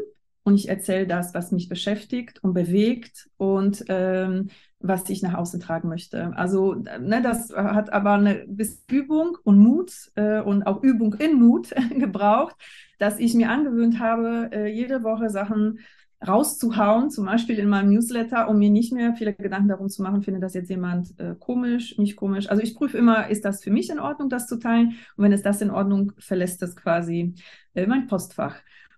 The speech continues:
Und, ähm, ja, da gibt es verschiedene, mm, Art und Weisen, wie man jetzt da drauf kommt.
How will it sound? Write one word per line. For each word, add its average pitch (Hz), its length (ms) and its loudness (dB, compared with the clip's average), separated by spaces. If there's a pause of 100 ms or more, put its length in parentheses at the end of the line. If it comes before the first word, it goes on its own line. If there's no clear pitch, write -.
(100)
Und, 202 480 4
ähm, 196 640 0 (1120)
ja, 214 220 6
da 208 100 4
gibt 220 240 -2
es 233 220 -2
verschiedene, 233 880 2
mm, 214 540 0
Art 220 240 -6
und 208 140 -2
Weisen, 220 360 0
wie 214 100 0
man 208 180 0
jetzt 202 220 -2
da 196 180 -6 (140)
drauf 196 440 -6
kommt. 254 480 -2